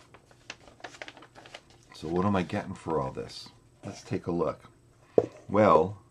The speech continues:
I happen to have a magical sheet of information. So,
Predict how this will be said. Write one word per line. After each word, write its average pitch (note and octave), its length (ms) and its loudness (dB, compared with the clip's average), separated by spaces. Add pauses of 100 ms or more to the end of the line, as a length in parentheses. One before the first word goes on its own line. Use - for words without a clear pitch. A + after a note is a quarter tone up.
(320)
I - 1040 -4
happen F#2 280 -2
to - 100 6
have D#2+ 140 0
a D2+ 80 -4
magical E2 560 -4
sheet - 400 -8
of - 160 -10
information. D2+ 760 -10 (1080)
So, F#2+ 400 8